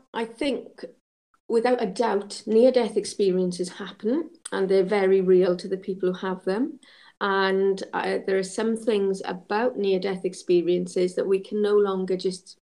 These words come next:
dismiss or attribute to the drugs or things like that.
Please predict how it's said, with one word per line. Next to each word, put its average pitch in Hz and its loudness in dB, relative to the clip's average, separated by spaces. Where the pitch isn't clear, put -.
dismiss 185 -6
or 185 0
attribute 185 -2
to - -10
the 180 -4
drugs 180 -4
or 190 -6
things 190 -6
like - -8
that. - -12